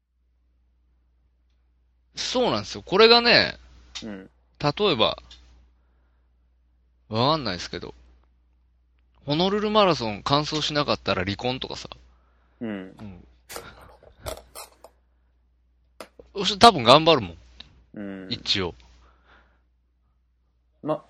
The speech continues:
Speaker 2: なんかあとあれだろうね。そ-、ダサいみたいな、それやらなかったらダサいみたいな
Speaker 1: ああ。
Speaker 2: のって、結構いい。も-、もうまあ、良くないかもしれないけど、
Speaker 1: うん。
Speaker 2: 目標の立て方として。
Speaker 1: うんうん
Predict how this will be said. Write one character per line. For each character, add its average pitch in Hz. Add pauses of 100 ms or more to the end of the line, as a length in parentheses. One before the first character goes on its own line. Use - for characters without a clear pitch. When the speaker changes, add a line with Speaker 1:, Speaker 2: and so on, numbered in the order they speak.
Speaker 2:
な 220
ん 311
か 147
あ 254
と -
あ 135
れ 185
だ 277
ろ 127
う 101
ね。 101 (260)
そ-、 - (500)
ダ 147
サ 453
い 381
み 123
た 123
い 110
な、 98 (580)
そ -
れ 247 (240)
や 139
ら 247
な 403
か 294
っ -
た -
ら 95
ダ -
サ 226
い 156
み 120
た 127
い 95
な 104 (160)
Speaker 1:
あ -
あ。 90 (680)
Speaker 2:
の 107
っ - (160)
て、 104 (1700)
結 -
構 92
い 123 (120)
い。 -
も-、 104
も 104
う -
ま 113
あ、 -
良 190
く 143
な 143
い 139
か 98
も 95
し -
れ 101
な 92
い 82
け 98
ど、 95
Speaker 1:
う 95
ん。 82
Speaker 2:
目 107
標 107
の 110
立 92
て 98
方 -
と 90
し 87
て。 92
Speaker 1:
う 87
ん -
う 85
ん 82